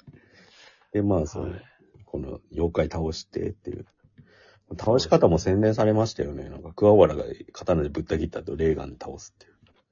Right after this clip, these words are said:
Speaker 2: うん。
Speaker 1: かっこいいもん、この辺の絵って、めちゃくちゃ。
Speaker 2: そうですね。もうなんかバトルが、がかっこよく端的に描かれるようになってますよね。
Speaker 1: うん。逆に言うと、この前まではやぼったかったなっていう感じで。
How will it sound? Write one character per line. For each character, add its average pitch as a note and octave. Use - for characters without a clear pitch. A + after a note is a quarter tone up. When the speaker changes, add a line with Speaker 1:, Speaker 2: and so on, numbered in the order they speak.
Speaker 2:
う G2+
ん。 F#2
Speaker 1:
か -
っ -
こ A#2+
い A#2
い G#2
も D#2+
ん、 -
こ -
の D#2
辺 D#2+
の D2
絵 D2+
っ -
て、 -
め D#2
ち -
ゃ F2+
く -
ち -
ゃ。 -
Speaker 2:
そ A2+
う E2
で D#2+
す -
ね。 F2+
も A2
う -
な G#2
ん G2+
か F#2
バ G2+
ト G#2
ル G2
が、 F#2
が F2+
か -
っ -
こ G#2
よ F#2
く G#2
端 F#2
的 -
に F2
描 F#2
か F2+
れ E2+
る F2
よ E2+
う -
に D#2+
な D2+
っ -
て -
ま E2
す -
よ F2
ね。 D#2
Speaker 1:
う G#2
ん。 F2+
逆 F2+
に G2
言 G#2+
う -
と、 -
こ -
の A2
前 G2
ま G2
で -
は E2
や E2
ぼ D#2
っ D#2+
た -
か -
っ -
た -
な -
っ -
て -
い -
う -
感 -
じ -
で。 -